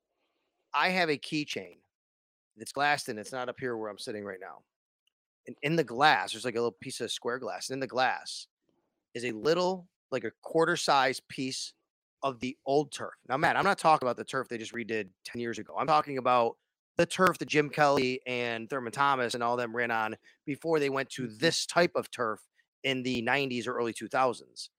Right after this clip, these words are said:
Speaker 2: Yeah.
Speaker 1: And I played on that stadium. I actually had an interception in the Class C championship game in nineteen eighty-nine. And
Speaker 2: Uh-huh.
Speaker 1: I think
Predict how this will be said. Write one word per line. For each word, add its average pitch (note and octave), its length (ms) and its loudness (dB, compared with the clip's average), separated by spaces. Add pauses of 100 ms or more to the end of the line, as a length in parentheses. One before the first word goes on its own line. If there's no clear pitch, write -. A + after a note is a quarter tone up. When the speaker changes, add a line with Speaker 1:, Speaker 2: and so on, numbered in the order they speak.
(400)
Speaker 2:
Yeah. C3+ 160 -2
Speaker 1:
And C3 300 2 (300)
I D#3+ 180 6
played F3 440 2
on F#2+ 120 -8
that F#2 180 -10
stadium. D#2+ 400 -10 (120)
I D3+ 160 6
actually F3 280 2
had D#3 240 6
an C#3+ 60 0
interception C#3 500 -6
in A#2 100 -10
the A2+ 60 -10
Class C3 300 -2
C - 100 -6
championship C#3 520 -6
game G#2+ 360 -8 (260)
in A#2 100 -4
nineteen A2+ 280 0
eighty-nine. B2 320 4 (640)
And B2 280 0
Speaker 2:
Uh-huh. C3 120 -6
Speaker 1:
I C3+ 120 8
think D3+ 240 -6